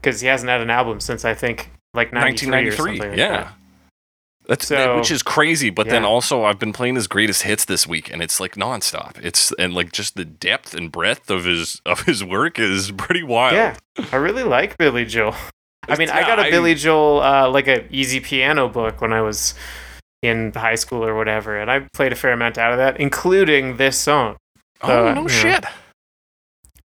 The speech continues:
Speaker 1: I played that for a while, and I had a lot of trouble because it would, like, switch back and forth between triplets,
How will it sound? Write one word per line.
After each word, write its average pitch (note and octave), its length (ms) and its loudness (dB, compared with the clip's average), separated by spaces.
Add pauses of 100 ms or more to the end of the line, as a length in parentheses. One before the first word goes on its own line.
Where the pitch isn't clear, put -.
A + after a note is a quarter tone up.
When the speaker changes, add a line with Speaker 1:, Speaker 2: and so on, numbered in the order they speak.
Speaker 1:
I A#2+ 120 -10
played A2+ 300 0 (500)
that G#2+ 320 -2 (120)
for A#2 100 0
a A2 100 0
while, A2 300 2 (180)
and C#3 160 0
I C#3 60 0
had C#3 160 0
a C#3+ 40 4
lot D3+ 180 2
of F#3 80 0
trouble D3 480 2 (140)
because C#3+ 320 0
it C#3 100 4
would, B2+ 140 0
like, B2 220 2
switch - 260 0
back C#3 220 0
and C3+ 100 -4
forth C3 280 2
between B2+ 420 0
triplets, - 720 -2